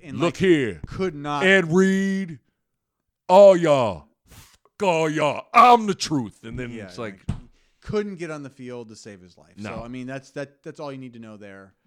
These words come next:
Speaker 1: Um, wish him well, but, yeah, I mean, those aren't losses that are, like, they, they, those guys weren't gonna play anyway. So
Speaker 2: Yeah. You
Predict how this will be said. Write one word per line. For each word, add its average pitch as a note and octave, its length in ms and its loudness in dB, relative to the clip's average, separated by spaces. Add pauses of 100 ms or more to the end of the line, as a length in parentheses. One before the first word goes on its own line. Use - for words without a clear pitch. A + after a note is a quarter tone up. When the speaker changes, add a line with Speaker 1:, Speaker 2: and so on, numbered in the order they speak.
(320)
Speaker 1:
Um, G2+ 600 -18 (160)
wish C#3+ 220 -16
him C#3+ 140 -18
well, A#2+ 300 -16
but, G#2 240 -20 (300)
yeah, A#2+ 160 -14
I A#2 60 -16
mean, A#2+ 180 -14 (640)
those G3 340 -8
aren't F3 240 -12
losses C#3+ 520 -12
that B2+ 220 -20
are, A2+ 200 -18
like, G#2 260 -18 (880)
they, D3 120 -16
they, E3+ 160 -14
those E3 180 -16
guys E3 160 -16
weren't C#3+ 160 -18
gonna A#2 140 -20
play G#2 300 -20
anyway. F#2 320 -20
So G2+ 340 -20
Speaker 2:
Yeah. E2+ 220 -14
You C#2+ 40 -20